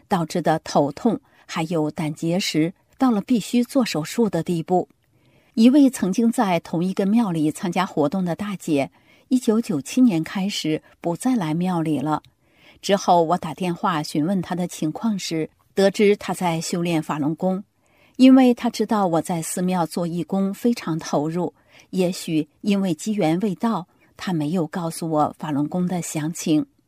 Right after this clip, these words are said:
直到一九九九年的一月，对寺庙里的尼姑们为利益勾心斗角的种种表现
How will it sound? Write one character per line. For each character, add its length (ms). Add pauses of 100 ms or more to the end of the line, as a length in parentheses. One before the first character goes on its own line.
(460)
直 160
到 260
一 180
九 220
九 220
九 160
年 220
的 140
一 260
月， 320 (380)
对 240
寺 200
庙 220
里 100
的 140
尼 220
姑 240
们 260 (320)
为 220
利 280
益 140
勾 220
心 200
斗 200
角 180
的 140
种 220
种 200
表 220
现 320